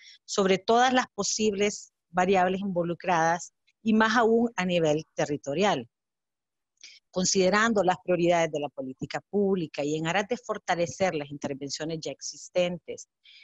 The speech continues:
y reforzar el abordaje territorial de las respuestas en seguridad ciudadana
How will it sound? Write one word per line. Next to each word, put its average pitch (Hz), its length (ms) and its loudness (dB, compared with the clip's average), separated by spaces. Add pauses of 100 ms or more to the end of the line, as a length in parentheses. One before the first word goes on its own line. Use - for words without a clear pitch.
(280)
y 240 160 4
reforzar 196 760 0
el 190 140 4
abordaje 160 520 2
territorial 170 580 -2
de 139 100 -4
las 139 180 -4
respuestas 170 640 -4
en 151 100 -8
seguridad 151 500 -4
ciudadana 180 640 -4